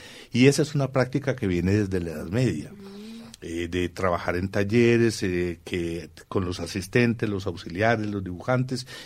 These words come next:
Speaker 1: y el maestro ya es el que está moviendo, digamos, la gestión de la obra, los contratos, los que imprime el sentido, la obra, el estilo, da los toques finales. Entonces, muchas veces puede pasar eso.
Speaker 2: Ya.
Speaker 1: Pero, mm, como el caso de, de,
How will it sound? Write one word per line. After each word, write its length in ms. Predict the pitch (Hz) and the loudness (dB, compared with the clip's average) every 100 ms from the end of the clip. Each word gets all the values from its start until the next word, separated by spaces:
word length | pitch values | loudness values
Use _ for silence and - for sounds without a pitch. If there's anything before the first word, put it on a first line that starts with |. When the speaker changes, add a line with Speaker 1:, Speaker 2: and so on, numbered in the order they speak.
| - | -4
Speaker 1:
y 140 | 113 | 2
el 100 | 98 | 2
maestro 440 | 98 90 - - 95 | 2 0 -2 -6 -4
ya 140 | 92 | -4
es 140 | 90 | -2
el 100 | 107 | -4
que 80 | 98 | -6
está 220 | 95 98 | -6 -4
moviendo, 380 | 90 92 95 92 | -2 -2 -2 -2
digamos, 280 | 95 82 98 | -4 -4 -4
la 80 | 92 | -4
gestión 400 | 98 90 - 85 | -6 -8 -8 -6
de 80 | 95 | -2
la 160 | 110 | 0
obra, 300 | 107 98 95 98 - - | 2 0 -2 -6 -16 -4
los 220 | 95 87 | -2 -2
contratos, 640 | - 98 - 117 110 107 110 | 0 -2 4 6 6 4 4
los 300 | 101 101 - | 4 4 0
que 300 | - 92 90 | -2 0 0
imprime 580 | 87 - 123 107 104 107 | -4 0 2 2 2 0
el 140 | 101 | -2
sentido, 580 | - 95 92 104 104 101 | -2 -4 -2 -2 0 0
la 160 | 98 | -2
obra, 300 | 95 101 101 | 0 0 -2
el 60 | 98 | -4
estilo, 540 | 95 98 107 98 110 107 - - | -6 -4 -2 0 -2 -4 -12 -8
da 160 | 95 95 | 0 2
los 220 | 95 98 | 2 0
toques 260 | 107 - - | -2 -2 -2
finales. 340 | 147 143 135 | 0 0 -2
Entonces, 220 | 117 98 98 | -4 -4 -2
muchas 300 | 101 123 117 | -2 -2 -2
veces 160 | 123 | -2
puede 220 | - 110 | -2 -4
pasar 400 | 104 - - 85 | -4 -8 -8 -2
eso. 280 | 113 101 - - - - - | 0 0 -2 -16 -18 -18 -12
Speaker 2:
Ya. 180 | 202 190 - - | -10 -10 -14 0
Speaker 1:
Pero, 840 | 104 98 98 98 98 98 95 95 95 - | 4 6 8 8 8 6 4 2 -4 -8
mm, 300 | - 98 101 98 - - - | -2 2 2 0 -4 -10 -4
como 180 | - 113 | 2 6
el 120 | 113 110 | 6 6
caso 380 | 113 104 143 | 6 8 8
de, 480 | 139 127 117 107 95 | 8 8 8 6 4
de, 500 | 95 95 95 92 85 | 2 2 4 2 -2